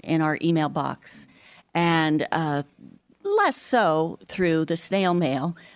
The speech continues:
But, uh, how do you navigate through all of the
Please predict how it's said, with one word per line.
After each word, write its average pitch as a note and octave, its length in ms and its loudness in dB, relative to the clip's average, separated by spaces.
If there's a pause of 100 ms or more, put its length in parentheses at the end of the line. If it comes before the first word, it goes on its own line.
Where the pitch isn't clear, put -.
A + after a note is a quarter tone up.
(160)
But, F3 300 0
uh, F3+ 220 0
how A#3+ 200 -2
do D4+ 80 2
you D#4 100 4
navigate G#3 680 2
through F#3+ 460 0
all G#3 220 2
of G3+ 160 -4
the F3 200 -2